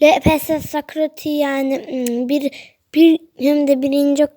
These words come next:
göreve geçtik. Hem de, m, hem de görev videosu o. Hem de görev videoları yani, yani kısa yazmış da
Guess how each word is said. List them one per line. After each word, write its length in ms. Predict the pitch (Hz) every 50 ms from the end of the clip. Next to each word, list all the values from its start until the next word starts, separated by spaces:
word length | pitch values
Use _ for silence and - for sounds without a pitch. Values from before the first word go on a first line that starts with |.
| _
göreve 360 | - 247 233 233 226 214 220
geçtik. 720 | 214 220 226 220 - - - 330 311 - - - - - -
Hem 380 | - 302 302 311 311 311 311 294
de, 280 | 311 311 311 - - - _ -
m, 120 | 214 233 214 - _ _ _ _ _ _ _ _ _ -
hem 520 | 247 247 254 262 254 294 294 302 302 285
de 120 | 294 311 277 - - - - _
görev 420 | - 277 269 269 302 302 302 294 277
videosu 800 | 285 247 269 294 285 269 - - - - 285 285 285 277 - - _ _ _ _ _ _ - - - _ _ _ _ _ _ _
o. 280 | - 233 220 214 208 208 208 214 214 - - - _ - - - - - - - - - -
Hem 240 | - 320 330 330 302
de 60 | 330
görev 400 | 285 311 302 285 320 330 330 311
videoları 680 | 311 285 269 311 302 311 311 311 302 320 330 - - _ _ _ _ _ _ _ _ _ _ _ _ - - _ -
yani, 440 | 285 285 277 277 277 277 285 277 - - - - - _ _ _ _ _ _ _ _ _ _ _ _ _ _ _ _ _ _ _ _ _ _ _ _ -
yani 300 | 294 285 285 285 302 294 -
kısa 240 | - - - - 349
yazmış 680 | 339 339 330 311 311 311 311 339 403 392 - - - -
da 240 | 247 233 226 -